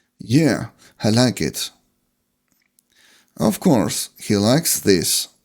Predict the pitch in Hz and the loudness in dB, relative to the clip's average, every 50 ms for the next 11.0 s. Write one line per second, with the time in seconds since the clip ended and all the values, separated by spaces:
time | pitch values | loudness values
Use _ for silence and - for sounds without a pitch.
0 | _ _ _ _ _ _ _ _ _ _ _ _ _ _ _ _ _ _ _ _ | _ _ _ _ _ _ _ _ _ _ _ _ _ _ _ _ _ _ _ _
1 | _ _ _ _ _ _ _ _ _ _ _ _ _ _ _ _ _ - 120 160 | _ _ _ _ _ _ _ _ _ _ _ _ _ _ _ _ _ 0 2 4
2 | 175 156 127 104 87 80 69 - - - 113 107 113 110 131 127 127 117 107 107 | 4 4 2 2 0 -2 -2 -2 0 0 0 0 2 2 2 2 2 2 0 0
3 | 90 - - 101 98 98 98 - - - - 98 87 - - 117 113 123 127 107 | -2 -2 -2 0 0 0 0 -2 -2 0 0 0 0 0 0 0 0 0 0 0
4 | 92 76 - - - - - - - _ _ _ _ _ _ _ _ _ _ _ | -2 -2 -2 -2 -4 -4 -4 -6 -10 _ _ _ _ _ _ _ _ _ _ _
5 | _ _ _ _ _ _ _ _ _ _ _ _ _ _ _ _ _ _ _ _ | _ _ _ _ _ _ _ _ _ _ _ _ _ _ _ _ _ _ _ _
6 | _ _ _ _ _ _ _ _ _ _ _ _ _ _ _ _ _ _ _ _ | _ _ _ _ _ _ _ _ _ _ _ _ _ _ _ _ _ _ _ _
7 | _ _ _ _ _ _ _ _ _ _ _ _ _ _ _ _ _ _ _ _ | _ _ _ _ _ _ _ _ _ _ _ _ _ _ _ _ _ _ _ _
8 | _ _ _ _ _ _ _ _ _ _ _ _ _ _ _ _ _ _ _ _ | _ _ _ _ _ _ _ _ _ _ _ _ _ _ _ _ _ _ _ _
9 | _ _ _ _ - 90 92 90 87 85 76 - - - - 107 113 110 104 - | _ _ _ _ -4 -2 0 0 0 -2 -4 -8 -6 -4 -2 0 0 0 0 -2
10 | 104 95 92 101 101 101 95 - 87 - - - 90 90 107 123 151 - - _ | -2 0 0 2 2 2 0 0 -4 -6 -4 -2 0 2 2 0 0 -4 -8 _